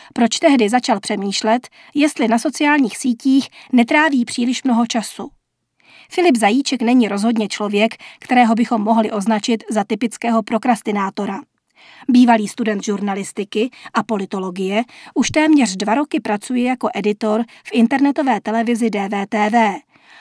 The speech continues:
Má s kamarádem rozepsanou knihu a hraje s kamarády v kapele na basu. Přesto se před rokem dostal do stádia, kdy dokázal promarnit dvě hodiny času, aniž by za tu dobu dokončil alespoň jeden úkol bez přeskakování k jiným aktivitám.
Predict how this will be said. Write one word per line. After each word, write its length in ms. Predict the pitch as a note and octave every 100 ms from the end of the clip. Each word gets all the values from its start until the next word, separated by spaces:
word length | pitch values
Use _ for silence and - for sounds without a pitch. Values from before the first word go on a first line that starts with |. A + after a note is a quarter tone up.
| -
Má 160 | C4 B3+
s 60 |
kamarádem 600 | - C#4 C4 A#3+ A#3 A3+
rozepsanou 520 | G#3 G3+ G#3+ A3+ G3 F3+
knihu 500 | - G#3 G3 A#3+ D4 - -
a 60 | G#3
hraje 320 | A3+ D#4 B3
s 80 | -
kamarády 540 | C4 C4 C4+ B3+ B3+
v 80 | -
kapele 380 | G3+ - G#3 G#3+
na 120 | G#3
basu. 420 | G3 - - A#3 - _ _ _ _ _ _ _ _ _ -
Přesto 300 | C#4+ - A#3+
se 120 | G#3+
před 200 | - G#3
rokem 240 | G#3 G#3+
dostal 340 | G#3 G#3+ A3 G3+
do 100 | G3+
stádia, 580 | - G3 G3 G3+ A3 B3+ - - -
kdy 140 | A3+
dokázal 520 | A#3 C#4 D#4+ D4 B3+
promarnit 540 | G#3 B3 C4+ C#4 C4+ G#3
dvě 280 | G3 A#3+ C4
hodiny 340 | D4 C#4 B3
času, 440 | - G3 - A3 A#3+ - -
aniž 280 | C4 C4 B3+
by 140 | A#3+
za 120 | A#3 A#3
tu 120 | G#3+
dobu 240 | G#3 G#3
dokončil 520 | G3+ G3 A3+ A3+ A3+ A3+
alespoň 440 | G#3 G#3+ - G#3
jeden 300 | G3 A#3 G3+
úkol 400 | - G3+ - A3
bez 200 | G#3 G3
přeskakování 880 | - A3+ - B3 B3+ A#3+ A#3+ A#3 G3+
k 100 | -
jiným 260 | A3+ A3 A3
aktivitám. 800 | A#3+ - A3+ G3 - F#3 F#3 F#3